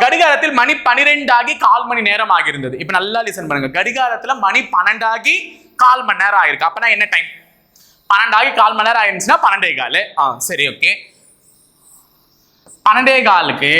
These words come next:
எங்க இருக்கணுமா? சின்ன முள் இங்க, பெரிய முள் இங்க. ஓகேவா? அப்போ இவர் நேரம், சாரி, நிமிடம், இவர் தான் நேரம், அவர் and minute hand. அப்போ மூணாண்டு பெரிய முள் இருக்கணும், பன்னெண்டாண்டு சில்லு முள் இருக்கணும். இதுதான் பன்னெண்டே கால். அப்ப பன்னெண்டே கால்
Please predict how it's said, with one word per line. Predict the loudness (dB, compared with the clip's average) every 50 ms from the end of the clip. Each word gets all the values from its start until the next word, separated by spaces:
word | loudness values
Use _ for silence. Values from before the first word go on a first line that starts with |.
| 2 2 0 -2 -4 -10 -18 -20 _ _ _ _ -4 -4
எங்க | -2 0 0 0
இருக்கணுமா? | 0 2 0 0 2 2 2 2 2 0 -4 -12 -16 -20 _ _ _ _ -8 -8
சின்ன | -6 -6 -6 -6
முள் | -6 -6 -6 -6 -6
இங்க, | -6 -2 -2 0 2 2 0 -2 -6 -14 -20 -20 _ _ _
பெரிய | -2 -2 0 0 0 -2 -2
முள் | -2 -2 -2 -2 -4
இங்க. | -6 -10 -12 -14 _ _ _ _ _ _ -6
ஓகேவா? | -4 -2 0 2 2 2 0 -2 -8 -16 -4 -2 -2 -2
அப்போ | -2 -4 -4 -4 -4 -2
இவர் | -4 -4 -4
நேரம், | -2 0 2 2 4 2 0 -2 -6 -10 -12 -8
சாரி, | -2 -2 -2 0 0 -2
நிமிடம், | -2 -2 0 0 -2 -4 -6 -10 -20 _ _ _ -6
இவர் | -6 -6 -4 0
தான் | 2 2 2 2 2 0
நேரம், | 0 2 2 0 0 -2 -4 -6 -6 _ _
அவர் | 0 2 2 2 2 2 2
and | 0 -2 -4 -12 -20 -12 -6 -4
minute | -2 -2 -2 -2 -6
hand. | -6 -6 -10 _ -20 -20 -20 -6 -2
அப்போ | -2 -2 -2 -4 -8 -6
மூணாண்டு | -4 0 2 2 2 0 -2 -4 -4
பெரிய | -2 -2 -2
முள் | -2 -4 -6 -6
இருக்கணும், | -6 -4 -2 0 0 0 2 2
பன்னெண்டாண்டு | 2 2 2 0 -2 -2 -4
சில்லு | -8 -10 -10 -10 -10
முள் | -8 -4 -4 -4
இருக்கணும். | -4 0 0 0 0
இதுதான் | 0 -2 -4 0 2
பன்னெண்டே | 2 2 2 0 0 -2 -2 -6
கால். | -8 -8 -12 _ _ _ _ _
அப்ப | -6 -6 0 0
பன்னெண்டே | 2 2 2 2 0 0 0
கால் | -2 2 4